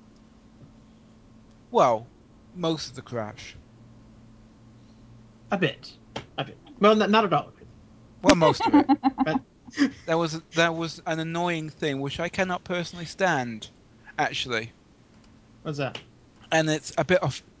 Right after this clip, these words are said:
Speaker 1: a Starbug flying off and hitting a wall, and that's obviously C G I, and it does, it, it's not anywhere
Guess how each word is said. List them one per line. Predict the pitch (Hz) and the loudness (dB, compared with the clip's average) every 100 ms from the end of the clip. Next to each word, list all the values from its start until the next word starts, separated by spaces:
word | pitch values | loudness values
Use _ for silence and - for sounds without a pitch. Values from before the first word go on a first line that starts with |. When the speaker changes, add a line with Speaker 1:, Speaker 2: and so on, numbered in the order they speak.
| - | -16
Speaker 1:
a | 156 | -10
Starbug | - 160 143 135 131 | 0 2 2 0 -4
flying | - - 147 147 147 | -6 -2 2 2 0
off | 143 123 123 - - - _ _ - - - - - - - - - - | -2 -4 -6 -18 -20 -20 _ _ -20 -20 -20 -20 -20 -20 -20 -20 -14 -6
and | 139 | -2
hitting | 143 151 | -2 -4
a | 131 | -6
wall, | 135 135 120 113 - - _ - 151 | -4 -2 -2 -6 -16 -20 _ -10 -4
and | 147 | -2
that's | 139 - | -2 0
obviously | 160 139 139 120 131 | 0 0 -2 -4 -6
C | 120 139 123 | -4 -2 -2
G | 131 123 | 0 2
I, | 113 | 2
and | 120 123 | -2 -10
it | - - | -14 -6
does, | 156 127 - | -6 -6 -12
it, | 151 - _ - - - - - - - | -12 -12 _ -20 -20 -20 -18 -20 -20 -20
it's | - | -8
not | 180 165 - | 0 2 2
anywhere | 165 160 147 139 139 | 2 2 4 2 2